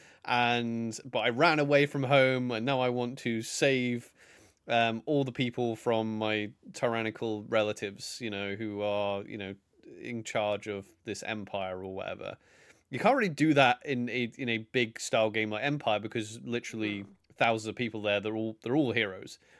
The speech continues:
Speaker 1: right? So you, you're not gonna be, you're not really gonna be the one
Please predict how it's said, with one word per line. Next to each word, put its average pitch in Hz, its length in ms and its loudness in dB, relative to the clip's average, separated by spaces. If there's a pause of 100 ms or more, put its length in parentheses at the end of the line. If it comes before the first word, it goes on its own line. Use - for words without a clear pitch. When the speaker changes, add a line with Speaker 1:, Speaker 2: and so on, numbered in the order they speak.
(100)
Speaker 1:
right? 123 240 2
So 127 140 -6
you, 117 140 -4
you're 127 180 -4
not 135 180 -2
gonna 135 140 -2
be, 117 480 -2 (580)
you're 135 260 -6
not 135 220 -4
really 120 160 0
gonna 120 160 -2
be 117 100 0
the 113 80 -4
one 110 400 -4